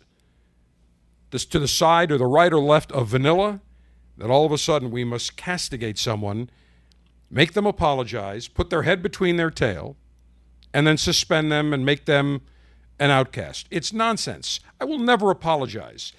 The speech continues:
And one of the things I won't apologize for is I believe there are three genders: male, female, and freak. Don't give me this transgender bullshit, quadragender, quadrisexual,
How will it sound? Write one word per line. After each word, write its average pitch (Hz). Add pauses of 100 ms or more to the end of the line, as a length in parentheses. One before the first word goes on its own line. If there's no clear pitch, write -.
(180)
And 165
one 285
of 294
the 269
things 240
I 202
won't 196
apologize 170
for 170
is 139
I 180
believe 185
there 147
are 131
three 156
genders: 127 (680)
male, 226 (300)
female, 202 (180)
and 131
freak. - (240)
Don't 254
give 262
me 254
this 190
transgender 180
bullshit, 151 (260)
quadragender, 170
quadrisexual, 175